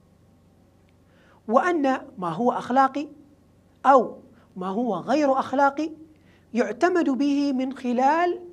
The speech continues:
الاتفاق العام، وهذا ما لا يتحقق إلا بالتجربة أولًا،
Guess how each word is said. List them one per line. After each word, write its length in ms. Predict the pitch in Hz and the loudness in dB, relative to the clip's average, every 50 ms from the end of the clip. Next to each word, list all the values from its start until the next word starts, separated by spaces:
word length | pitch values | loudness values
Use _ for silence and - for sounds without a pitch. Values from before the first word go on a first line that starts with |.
| - - _ _ _ _ _ _ _ 240 | -20 -20 _ _ _ _ _ _ _ -4
الاتفاق 1080 | 247 247 247 - 285 214 - - - 214 196 202 277 285 277 294 302 285 - - - - 226 | -4 -4 -4 -6 -8 -10 -10 -10 -12 -12 -8 -4 0 0 2 2 0 -2 -6 -14 -12 -8 -8
العام، 420 | 202 170 - 180 190 175 - - - - - - - _ _ _ _ _ _ _ _ _ _ _ _ _ _ _ _ _ _ _ - - - _ - | -6 -4 -2 -2 -2 -2 -4 -8 -12 -20 -20 -20 -20 _ _ _ _ _ _ _ _ _ _ _ _ _ _ _ _ _ _ _ -20 -20 -20 _ 0
وهذا 500 | 220 226 233 294 359 370 311 285 240 226 | 2 2 4 4 4 2 2 2 0 0
ما 280 | 208 226 302 339 359 | 2 2 2 2 2
لا 240 | 320 302 277 254 247 | 2 2 2 0 0
يتحقق 680 | 220 - - - 262 285 285 - - 285 269 277 - - - - - _ _ _ - | -2 -4 -4 -6 -6 -6 -4 -2 -2 -2 -2 -2 -6 -16 -20 -20 -20 _ _ _ -2
إلا 380 | 330 320 285 254 233 220 214 196 | 0 0 2 2 2 2 0 0
بالتجربة 1040 | 165 233 226 - - - 208 170 170 202 220 233 185 220 214 214 - 226 226 226 - 262 | -2 -4 -6 -6 -6 -6 -6 -4 -2 0 0 0 2 0 0 0 -2 -4 -4 -2 0 0
أولًا، 380 | 262 220 202 170 147 131 113 | 2 2 0 -2 -4 -8 -12